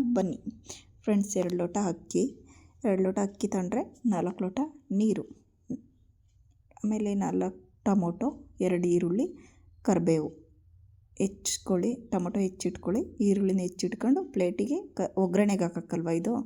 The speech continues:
ಸಪ್ರೇಟ್ ಎತ್ತಿಟ್ಕೊಳ್ಳಿ ಇದನ್ನು ಪ್ಲೇಟಿಗೆ. ಒಗ್ಗರಣೆ, ಇದು ಒಗ್ಗರಣೆಗೆ ಮಾತ್ರ.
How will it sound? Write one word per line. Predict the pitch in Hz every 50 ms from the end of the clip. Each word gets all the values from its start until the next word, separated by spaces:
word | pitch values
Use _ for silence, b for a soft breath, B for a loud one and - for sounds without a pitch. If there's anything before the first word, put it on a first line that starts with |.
| B B B B B B - -
ಸಪ್ರೇಟ್ | 220 190 - - 196 196 196 -
ಎತ್ತಿಟ್ಕೊಳ್ಳಿ | 175 175 - 175 175 - - 180 165 160 160
ಇದನ್ನು | 165 165 160 156 165 -
ಪ್ಲೇಟಿಗೆ. | 175 160 160 - 147 - 143 143 - - - _ _ - - 175 180
ಒಗ್ಗರಣೆ, | 180 208 196 185 196 190 - - - 190
ಇದು | 196 226 247 226
ಒಗ್ಗರಣೆಗೆ | 185 196 - 180 180 185 185 175 165
ಮಾತ್ರ. | 170 170 170 -